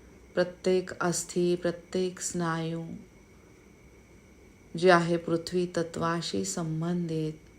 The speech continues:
रक्तधातूमध्ये असलेला प्रत्येक घटक, ज्याद्वारे आपल्या सगळ्या हाडांना, स्नायूंना बळकटी मिळत आहे,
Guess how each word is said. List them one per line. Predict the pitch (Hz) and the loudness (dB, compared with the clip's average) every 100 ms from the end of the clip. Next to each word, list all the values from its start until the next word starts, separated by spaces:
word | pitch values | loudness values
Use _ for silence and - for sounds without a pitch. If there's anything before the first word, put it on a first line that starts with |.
| - - - - - - - - - - - - - - | -20 -20 -20 -20 -20 -20 -20 -20 -20 -20 -20 -20 -14 0
रक्तधातूमध्ये | 175 170 - 175 170 160 160 185 190 175 156 170 | 2 4 4 4 4 -2 0 0 2 0 0 0
असलेला | 160 - 160 160 156 160 | 0 0 0 2 0 -2
प्रत्येक | 160 160 - - 185 170 | -2 -4 -4 0 2 2
घटक, | 151 165 160 160 156 - - - - - - - - - 170 | -2 -2 0 0 0 -2 -18 -20 -20 -20 -20 -20 -20 -10 -2
ज्याद्वारे | 165 170 165 160 160 160 175 185 | 4 4 4 0 0 2 2 0
आपल्या | 165 - 160 160 156 175 - - - - - - | 0 -4 -4 -2 -4 -8 -16 -20 -20 -20 -18 -4
सगळ्या | - 160 165 170 | 0 4 6 4
हाडांना, | 160 160 160 160 160 160 160 | 2 0 2 0 -2 -2 -2
स्नायूंना | 160 170 160 156 180 202 196 185 | -4 -4 -2 -2 0 2 2 0
बळकटी | 165 156 156 165 165 | 2 0 0 -4 -4
मिळत | 160 151 151 160 | -4 -2 -4 -6
आहे, | 156 151 160 | -6 -6 -6